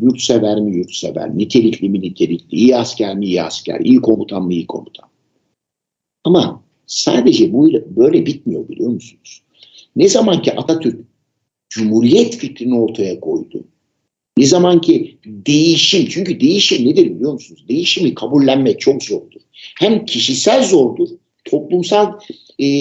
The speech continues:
değişim daha da zordur. Hatta size şöyle söyleyeyim. Öyle kırılma anları vardır ki o değişimi gerçekleştiremezseniz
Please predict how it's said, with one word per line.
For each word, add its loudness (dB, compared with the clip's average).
değişim 4
daha 2
da 4
zordur. -6
Hatta 0
size 2
şöyle 2
söyleyeyim. -10
Öyle 2
kırılma 2
anları 0
vardır 0
ki -10
o 2
değişimi 0
gerçekleştiremezseniz 0